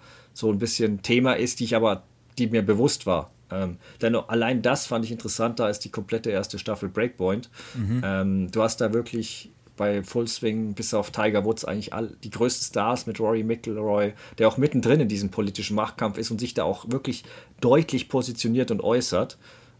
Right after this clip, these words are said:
Speaker 1: Und der dann halt auch, ja, das, das weil einfach gut beleuchtet wird. Im, im Tennis gibt's auch so viele interne Kämpfe, da kommen wir auch gleich dazu. Und die sind nicht erst seit der Saison im Gang.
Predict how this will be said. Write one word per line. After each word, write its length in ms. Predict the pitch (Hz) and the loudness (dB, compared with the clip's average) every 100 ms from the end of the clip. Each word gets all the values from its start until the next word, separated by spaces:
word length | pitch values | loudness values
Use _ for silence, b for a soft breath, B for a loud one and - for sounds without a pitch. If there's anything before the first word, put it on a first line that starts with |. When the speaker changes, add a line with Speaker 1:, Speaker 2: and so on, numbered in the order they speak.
| - | -4
Speaker 1:
Und 160 | 110 | 0
der 140 | 117 120 | 2 2
dann 160 | 113 | 0
halt 180 | 104 - | -2 -6
auch, 240 | 98 98 | -8 -8
ja, 280 | - 113 123 | -6 -4 -2
das, 120 | 101 | -4
das 240 | 107 113 123 | -8 -8 -4
weil 160 | 113 | -2
einfach 300 | 107 113 120 | -2 -4 -4
gut 200 | - 147 | 0 0
beleuchtet 540 | - 113 117 151 107 - | 0 2 2 4 -2 -2
wird. 140 | 101 | -4
Im, 180 | 98 110 - B | -4 -6 -10 B
im 100 | 113 | -6
Tennis 300 | 104 135 151 | -2 0 0
gibt's 180 | 135 - | -2 -2
auch 220 | 107 151 | 0 0
so 180 | - 143 | 2 0
viele 300 | - 135 131 | 2 0 0
interne 420 | - 113 120 123 | -2 -4 -2 -2
Kämpfe, 360 | 117 143 160 110 | -2 -2 0 2
da 100 | 107 | 2
kommen 220 | 127 127 | 2 0
wir 100 | 123 | 2
auch 100 | 113 | 0
gleich 240 | 135 143 | 0 -2
dazu. 400 | - 104 - 113 | -2 -4 -4 -4
Und 140 | 123 117 | -4 -4
die 60 | |
sind 180 | 120 127 | -2 -2
nicht 160 | 139 147 | 0 0
erst 180 | 151 - | -2 0
seit 180 | 135 | 0
der 120 | 135 139 | 0 -2
Saison 320 | 107 101 95 | -2 -2 0
im 140 | 90 | -2
Gang. 300 | 87 87 147 | -2 -2 -4